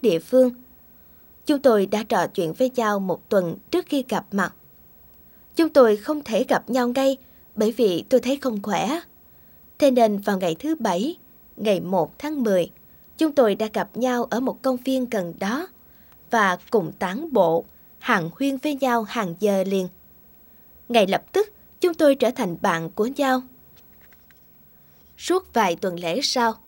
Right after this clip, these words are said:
tôi đi khám ở các bác sĩ chuyên khoa tai mũi họng vì các bác sĩ cho rằng tôi bị viêm xoang. Thứ năm,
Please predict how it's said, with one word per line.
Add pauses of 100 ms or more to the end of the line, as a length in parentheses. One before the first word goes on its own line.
(300)
tôi
đi
khám (200)
ở
các
bác
sĩ
chuyên
khoa
tai
mũi
họng (500)
vì
các
bác
sĩ
cho
rằng
tôi
bị
viêm
xoang. (1120)
Thứ
năm,